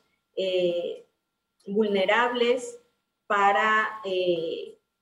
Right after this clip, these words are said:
estar ya en la población general y realmente en estos momentos hemos pasado a tener barridos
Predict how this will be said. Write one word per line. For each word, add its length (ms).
estar 840
ya 220
en 180
la 140
población 720
general 800
y 280
realmente 1300
en 200
estos 320
momentos 920
hemos 320
pasado 760
a 360
tener 480
barridos 920